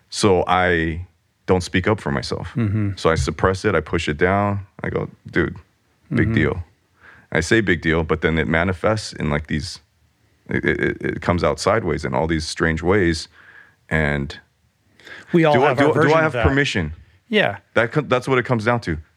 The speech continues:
Speaker 1: Do I have permission to forgive myself? Do I have permission to forgive my dad? Do I have permission to eat lobster now without all this <laughs> guilt and shame? Do I
Speaker 2: Mm-hmm.
Speaker 1: have, and, and, um,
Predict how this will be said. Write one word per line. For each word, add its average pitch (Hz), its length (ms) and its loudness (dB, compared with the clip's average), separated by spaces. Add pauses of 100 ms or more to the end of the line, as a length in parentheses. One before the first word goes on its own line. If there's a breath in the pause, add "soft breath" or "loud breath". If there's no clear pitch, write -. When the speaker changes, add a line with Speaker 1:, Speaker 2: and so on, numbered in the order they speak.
(100)
Speaker 1:
Do 123 120 6
I 143 40 6
have 165 160 0
permission 151 640 2 (1040)
to 110 640 4
forgive 101 380 2
myself? 147 520 0 (560)
Do 104 100 4
I - 20 6
have 104 120 0
permission 113 440 2
to 98 140 0
forgive 92 340 0
my 80 140 2
dad? 101 360 2
Do 101 120 2
I - 20 4
have 92 120 0
permission 95 600 0 (440 soft breath)
to 95 280 0 (760)
eat 95 180 2
lobster 95 400 2
now 123 200 2
without 98 480 0 (420)
all 95 160 2
this 104 180 0
<laughs> 117 80 -2
guilt 190 220 0
and 131 140 0
shame? 131 360 2
Do 104 180 2
I 98 140 4
Speaker 2:
Mm-hmm. 98 80 -2
Speaker 1:
have, 107 440 -2 (680 loud breath)
and, 92 360 0
and, 90 320 0
um, 82 580 0